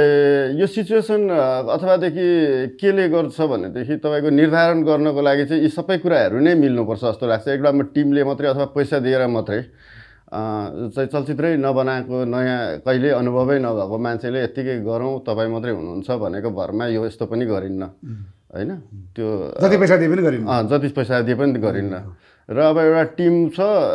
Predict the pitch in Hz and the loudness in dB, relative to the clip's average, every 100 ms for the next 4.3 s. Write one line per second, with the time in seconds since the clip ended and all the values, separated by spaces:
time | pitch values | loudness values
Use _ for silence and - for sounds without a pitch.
0 | 85 120 131 151 165 135 147 151 143 143 | 0 0 0 2 2 0 0 0 0 0
1 | 143 156 156 139 135 120 131 135 147 151 | 0 0 0 0 0 -2 -2 0 2 0
2 | 131 127 127 127 143 135 123 120 127 131 | 0 -2 -2 -2 -2 -2 -2 -2 -2 -2
3 | 117 120 120 117 117 123 120 113 117 117 | -4 -4 -2 -2 -2 -4 -4 -2 -2 -4
4 | 120 113 120 | -6 -6 -6